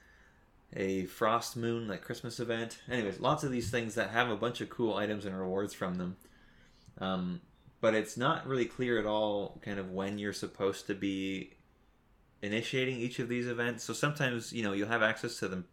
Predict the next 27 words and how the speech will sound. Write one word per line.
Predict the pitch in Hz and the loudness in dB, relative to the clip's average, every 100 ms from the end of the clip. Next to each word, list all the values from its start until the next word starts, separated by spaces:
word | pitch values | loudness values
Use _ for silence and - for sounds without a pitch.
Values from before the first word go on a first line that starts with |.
| _ | _
fairly | 98 95 92 | 0 0 0
early | 92 92 | 0 0
on. | 92 92 95 | 0 -2 -4
You'll | - 92 | -6 -6
start | - 110 120 | 4 6 8
it, | 101 - - - - - _ | 6 2 -12 -20 -20 -20 _
and | 92 95 | -8 -4
you | 98 | -2
get | 101 | -2
your | 92 87 85 | -2 -6 -8
shit | - 127 117 | -4 -2 -2
kicked | - 95 - | -4 -4 -2
in, | 92 95 | -2 -2
and | 95 | -2
you're | 92 | -2
like, | 90 | -2
"Oh, | 123 127 | -2 -4
fuck, | - 147 - - | 0 0 0 -6
I | - | -10
guess | 95 117 117 | -4 -4 -4
I'm | 123 | -6
not | 117 | -4
supposed | - 120 | -4 -4
to | - | -2
do | 101 131 | -2 0
that | 180 175 | -2 -2
now?" | 170 208 | -2 -4